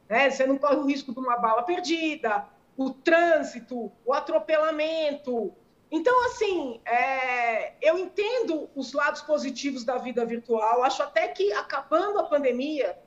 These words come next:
peço a Deus que acabe, nós podemos adotar essa modalidade com mais, com mais intensidade, até por questões econômicas, mas eu estou preocupada porque eu percebo que as pessoas estão com medo da vida.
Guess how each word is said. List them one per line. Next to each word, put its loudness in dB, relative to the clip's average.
peço -4
a 0
Deus 4
que -6
acabe, -2
nós 4
podemos 0
adotar -2
essa -8
modalidade -4
com -6
mais, -2
com -4
mais 0
intensidade, -4
até 0
por -10
questões -2
econômicas, 0
mas 2
eu 4
estou 2
preocupada -6
porque -8
eu -6
percebo -10
que -10
as -12
pessoas -10
estão -8
com 0
medo -2
da 0
vida. 0